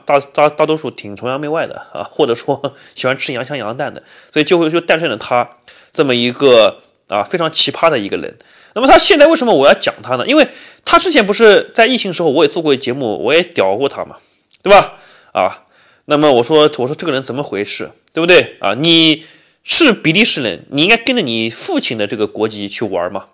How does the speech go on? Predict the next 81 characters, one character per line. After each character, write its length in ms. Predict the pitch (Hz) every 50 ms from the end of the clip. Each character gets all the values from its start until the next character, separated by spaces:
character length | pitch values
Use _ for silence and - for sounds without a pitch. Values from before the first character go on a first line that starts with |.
| _ _
对 100 | 220 226
吧？ 180 | 208 - - - - - - - - - _ _ -
你 140 | 185 202
强 180 | 196 - 226 285
调 100 | 311 311
你 80 | 214 202
是 80 | 196
比-， 220 | 160 131 131 131 127
比 120 | 127 -
利 100 | 127 165
时 180 | 165 - - 123
人， 160 | 101 71 60 - _ _ _ _ _ _ _ -
那 100 | 170 180
么 80 | 175 156
OK， 480 | - 185 214 - - 120 92 - - _ _ _
你 220 | _ 131 135 135 135
就 180 | 135 202 165
到 300 | 160 - 196 160 117 - -
这 80 | -
个 140 | 135 127 113
比 160 | 110 - 110
利 100 | 117 131
时， 320 | 104 - - 110 104 - - -
你 100 | 123 123
就 120 | 190 208
在 140 | - 196 175
西 400 | - - - - - - 320 320
方 240 | 311 - 262 269 277
的 220 | 165 110 - - _ _ _ _
或 120 | _ - 247
者 80 | 233
在 140 | 233 254 226
法 360 | - - - - 165 180 233
语 140 | 294 202 123
区 260 | 110 - - - 180
去 120 | 165 - 135
混， 200 | - - 143 - - _ _ _ _ _ _
就 100 | - 233 - - - - _ _ _ _ _
YouTube 320 | - 262 381 - 381 285 226
上 120 | - 254
面 80 | 220 190
也 80 | 208
有 140 | 220 185 151
法 180 | - - 165 185
语 120 | - 110
区， 240 | 104 - - 160 135 117
你 60 | 120
可 80 | 139
以 40 | 196
去 80 | - 214
法 180 | - - 156 123
语 40 | 110
区 120 | 113 120
上 100 | 117 113
面 140 | 101 87 104
混， 180 | - - - 104 _ _
你 80 | 139
可 80 | 151 226
以 40 | 247
在 80 | 269
西 220 | 247 - - - 277
方 100 | 285 277
的 60 | 196
平 100 | - 113
台 40 | 107
上 60 | 107
面 100 | 95 92
混， 200 | - - - 85 - _ _ _ _ _ _
对 100 | - 196
吧？ 240 | 208 170 151 - - - _ _ _ _
但 160 | - 240 240
为 80 | 262 254
什 120 | - 180
么 60 | 160 135
不 120 | 120 139
在 140 | - 156 147
那 80 | 160
个 40 | 131
上 120 | 123 120 107
面 100 | 98 98
混？ 180 | - - -